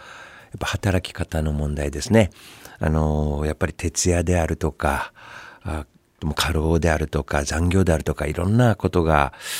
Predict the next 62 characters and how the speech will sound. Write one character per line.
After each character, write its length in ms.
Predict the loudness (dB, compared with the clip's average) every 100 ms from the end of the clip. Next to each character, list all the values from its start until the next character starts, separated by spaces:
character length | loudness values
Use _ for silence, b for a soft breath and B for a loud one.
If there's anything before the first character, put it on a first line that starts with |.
| B B B
あ 540 | -6 -4 -4 -4 -4
ー、 20 |
ま 300 | 0 4 4
あ、 100 | 2
頻 240 | -2 0 2
繁 240 | 2 4
に 200 | 4 2 2
あ 100 | -2
る 120 | 2
よ 160 | 4
う 40 | 4
な 120 | 2
業 240 | 2 2
界 260 | 2 2 2
で 160 | 0 -2
あ 60 |
っ 60 | -6 _
た 140 | -2
の 100 | 0
で、 320 | 2 4 2 0 B B B B B
我 220 | -2 2
々 160 | 2 2
が 100 | 0
一 80 |
体 220 | 0 0 2
ど 240 | 4 2
う 60 | 2
変 120 | 2
わ 80 | 0
っ 20 |
て 240 | 0 0 0
い 60 |
く 120 | 0
の 120 | 0 0
か 140 | -4
と 100 | -4
い 100 | -4
う 60 | -2
こ 100 | -2
と 160 | 0
で、 320 | 4 6 6 2
え 400 | -2 -4 -4 -6
ー、 20 |
み 120 | -4 -4
ん 100 | -4
な 80 |
い 80 | -4
ろ 140 | -2 2
い 20 |
ろ 140 | 4
な 260 | 4 4 2 B B B B
知 220 | -2 0
恵 40 |
を 80 | 2
絞 280 | 0 -2 -2
っ 20 |
て 220 | -4 -2
る 100 | 0
ん 140 | 2 0
で 80 | -2
す 180 | -4
が、 300 | 0 2 2